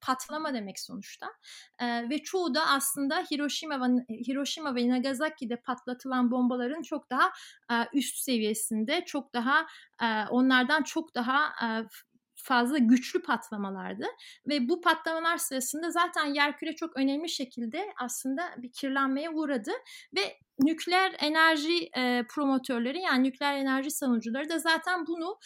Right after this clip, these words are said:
argüman olarak kullanıyorlar. Yani, e, diyorlar ki zaten ortada,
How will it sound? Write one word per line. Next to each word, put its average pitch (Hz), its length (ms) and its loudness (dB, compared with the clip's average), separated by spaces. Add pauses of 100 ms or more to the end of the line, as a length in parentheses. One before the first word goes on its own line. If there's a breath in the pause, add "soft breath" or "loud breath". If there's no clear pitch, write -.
(220 loud breath)
argüman 320 420 6
olarak 320 280 4 (120)
kullanıyorlar. 330 520 2
Yani, 262 420 2 (160)
e, 240 260 -2 (180)
diyorlar 349 400 6
ki 339 100 -4
zaten 330 500 2
ortada, 302 640 0